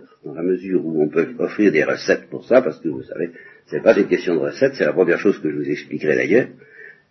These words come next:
Comment on peut rencontrer Jésus-Christ, en somme, euh, à un âge où normalement je ne devrais pas vous proposer ça. Et je vous le dis franchement.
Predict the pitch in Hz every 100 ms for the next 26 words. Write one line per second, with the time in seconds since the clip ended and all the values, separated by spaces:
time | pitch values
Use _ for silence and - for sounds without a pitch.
0 | _ _ - - 156 123 - - 120 127
1 | 123 120 107 101 82 90 98 - 170 147
2 | - _ _ _ _ _ _ - 107 156
3 | 131 - - _ _ _ _ _ _ -
4 | - _ _ _ _ 139 151 139 135 165
5 | 165 117 127 123 123 131 120 110 147 113
6 | 127 131 104 101 101 90 - 82 82 76
7 | - - - _ _ _ - 87 - 80
8 | 78 82 - 76 - 95 -